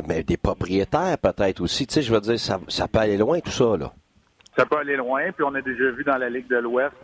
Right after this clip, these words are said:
Speaker 2: euh, c'en est un trainer, euh, qui faisait le côté médical et le côté d'équipement, là, comme c'est le cas souvent dans les équipes juniors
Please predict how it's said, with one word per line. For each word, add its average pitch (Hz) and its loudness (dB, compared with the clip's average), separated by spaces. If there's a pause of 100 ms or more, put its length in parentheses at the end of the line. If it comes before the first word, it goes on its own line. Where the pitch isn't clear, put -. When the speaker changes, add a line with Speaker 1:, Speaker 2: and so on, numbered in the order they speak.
Speaker 2:
euh, 120 -2
c'en 117 -4
est 113 -8
un 131 -2
trainer, 131 -4 (240)
euh, 123 0 (560)
qui - -20
faisait 127 -2
le 135 -4
côté 131 0
médical 131 0
et 131 -4
le 120 -10
côté 120 -4
d'équipement, 123 -2
là, 139 -4
comme 123 -2
c'est 123 -8
le 113 -8
cas 131 0
souvent 127 -6
dans 127 0
les 120 -6
équipes 120 -8
juniors 117 0